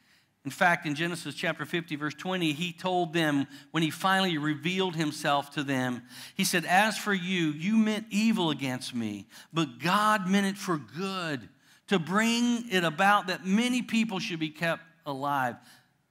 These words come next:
as they are today." And so, uh, on down a couple verses, we read this. <clears throat> "So Joseph remained in Egypt. He and his father's house, Joseph lived a hundred and ten years.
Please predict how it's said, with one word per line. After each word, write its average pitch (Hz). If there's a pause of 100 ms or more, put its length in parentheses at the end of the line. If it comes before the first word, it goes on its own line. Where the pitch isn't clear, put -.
as 151
they 147
are 131
today." 113 (1400)
And 180
so, 185
uh, 165
on 185
down 190
a 185
couple 196
verses, 170
we 165
read 156
this. 139 (180)
<clears throat> 156
"So 165
Joseph 185
remained 160
in 185
Egypt. 147 (540)
He 208
and 208
his 185
father's 180
house, 151
Joseph 180
lived 151
a 127
hundred 175
and 160
ten 143
years. 131